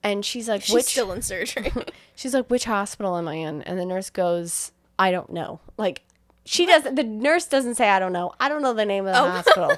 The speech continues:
Speaker 1: so.
Speaker 2: Uh, um, c-, can someone get their nurse? <laughs>
Speaker 1: The nurse goes to get the doctor, and as she's now alone,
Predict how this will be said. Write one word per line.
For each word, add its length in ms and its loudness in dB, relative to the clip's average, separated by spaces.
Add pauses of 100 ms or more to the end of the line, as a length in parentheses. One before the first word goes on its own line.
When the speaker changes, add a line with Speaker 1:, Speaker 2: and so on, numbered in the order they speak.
(120)
Speaker 1:
so. 320 4 (1040)
Speaker 2:
Uh, 460 4 (100)
um, 220 -6 (300)
c-, 120 -20 (100)
can 200 -12
someone 400 -8
get 180 -10
their 140 -8
nurse? 540 -6
<laughs> 40 -10 (320)
Speaker 1:
The 100 4
nurse 200 4
goes 200 -4
to 40 -8
get 140 -2
the 80 0
doctor, 540 0 (300)
and 140 2
as 140 2
she's 500 -4
now 320 4
alone, 680 2